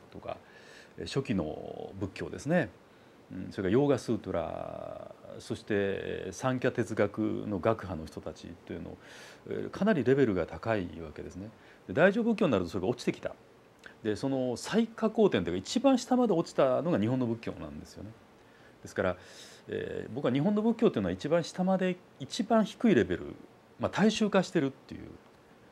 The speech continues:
う感じがすごくします。で、レベルが低いんだけれども、逆の見方をすると分かりやすくなっているし、あの、本質が、あ、一番、あの、ひ-、低いところまできちっと届いているわけですよね。で、それが、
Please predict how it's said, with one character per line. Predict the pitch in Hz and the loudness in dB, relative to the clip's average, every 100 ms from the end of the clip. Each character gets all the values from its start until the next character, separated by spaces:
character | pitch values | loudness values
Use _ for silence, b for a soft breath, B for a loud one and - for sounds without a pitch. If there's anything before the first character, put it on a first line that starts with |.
| - | -6
う | 101 | -4
感 | 107 95 | -2 -2
じ | 90 | -2
が | 85 82 82 82 | -2 -2 -4 -8
す | - | -4
ご | 110 | -2
く | 104 | -2
し | - | -4
ま | 80 | -10
す。 | - - - - B B B B B - - - - - - - - | -12 -18 -20 -20 B B B B B -16 -12 -12 -14 -16 -18 -16 -2
で、 | 113 123 | 6 10
レ | |
ベ | 226 | 12
ル | 247 | 12
が | 180 | 8
低 | - 214 | 6 2
い | 196 | 4
ん | |
だ | 170 | 4
け | 160 | 4
れ | 139 | 2
ど | 139 | 2
も、 | 110 | 4
逆 | 120 147 233 | 6 6 6
の | 226 | 6
見 | 226 | 6
方 | 160 196 196 | 6 6 4
を | 190 | 4
す | 190 190 | 2 -4
る | 175 - | -4 -2
と | 208 190 139 | 4 6 8
分 | 120 | 4
か | 151 160 | 4 2
り | |
や | 160 151 | 2 -2
す | - | 0
く | 101 | 2
な | 87 | 2
っ | |
て | 85 87 | 0 -4
い | |
る | 80 | -4
し、 | 82 110 85 - B B B | -4 -2 -2 -4 B B B
あ | 90 | -8
の、 | 92 | -4
本 | 139 156 | 0 0
質 | 151 - | -2 0
が、 | 156 151 135 - - - - | 4 4 4 -4 -20 -16 -8
あ、 | 110 92 90 | -6 -4 -6
一 | 123 135 | -4 2
番、 | 131 117 - | 4 4 0
あ | 107 | -4
の、 | 107 | -4
ひ-、 | - - | -8 -10
低 | - 202 | 0 2
い | |
と | 101 | 2
こ | 92 | 0
ろ | |
ま | 82 76 | -2 -4
で | 78 | -8
き | - | -6
ち | 165 | -4
っ | |
と | - | -4
届 | - 120 143 | -4 0 0
い | |
て | 110 82 | 0 -4
い | |
る | 71 - - - | -8 -14 -18 -14
わ | - | -14
け | - | -12
で | - | -14
す | - | -12
よ | 113 | -8
ね。 | 175 - B B | -8 -8 B B
で、 | - | -8
そ | 123 | 0
れ | 196 | 4
が、 | 214 202 | 6 6